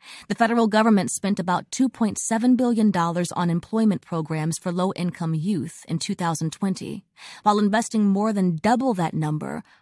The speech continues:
or six point one billion dollars, on grants and assistance to law enforcement, on top of the one hundred and fifteen billion dollars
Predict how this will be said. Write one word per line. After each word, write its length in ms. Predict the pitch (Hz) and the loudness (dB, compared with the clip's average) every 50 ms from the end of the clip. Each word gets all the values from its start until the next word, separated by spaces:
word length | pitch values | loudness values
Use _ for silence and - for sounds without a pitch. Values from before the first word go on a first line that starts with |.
| _ | _
or 120 | - 185 175 | -4 -4 -4
six 320 | - - - 233 - - | -2 -4 -4 -6 -6 -8
point 280 | - - 214 202 - - | -6 -4 -2 -2 -2 -2
one 340 | 165 170 190 190 190 180 156 | -2 -2 0 2 2 2 0
billion 400 | 190 202 220 226 196 175 165 160 | 0 0 2 2 2 0 0 0
dollars, 580 | 170 175 190 202 190 - 113 104 - - - - - - - _ _ | 0 0 0 0 0 -2 -4 -6 -6 -8 -8 -10 -14 -20 -20 _ _
on 160 | - 185 180 | -2 0 0
grants 580 | 175 165 165 160 180 175 185 208 254 - - - - | 0 -2 -2 -2 0 0 0 -2 -2 -4 -6 -6 -4
and 100 | 180 185 | -4 -4
assistance 640 | 180 175 - - - 247 - - - 170 170 - - | -2 -4 -4 -4 -4 -4 -4 -4 -6 -6 -6 -6 -6
to 100 | - 190 | -6 -4
law 260 | 185 190 190 208 226 | -2 0 0 2 2
enforcement, 760 | 220 190 165 - - - - - - - - 143 - - - _ _ _ _ _ _ | 0 0 -2 -2 -6 -8 -8 -8 -8 -8 -8 -10 -10 -12 -14 _ _ _ _ _ _
on 180 | - 226 226 233 | 4 6 6 4
top 300 | - - 247 262 269 285 - - | 2 2 2 2 2 2 0 -4
of 160 | 208 175 175 | -6 -2 -2
the 100 | 190 185 | 0 0
one 280 | 180 175 196 214 240 | 0 2 4 4 4
hundred 300 | 240 233 262 262 247 220 | 4 4 4 4 4 4
and 140 | 196 196 190 | 2 2 2
fifteen 580 | - - - 269 262 - - - 240 233 214 196 | 0 0 -2 -2 -2 -4 -2 2 4 4 4 4
billion 520 | 165 202 208 233 254 247 226 240 220 196 | 4 2 2 2 2 4 4 4 4 4
dollars 580 | 156 170 180 190 202 170 156 151 143 160 185 | 4 0 -2 -2 -2 -2 -2 -4 -6 -6 -6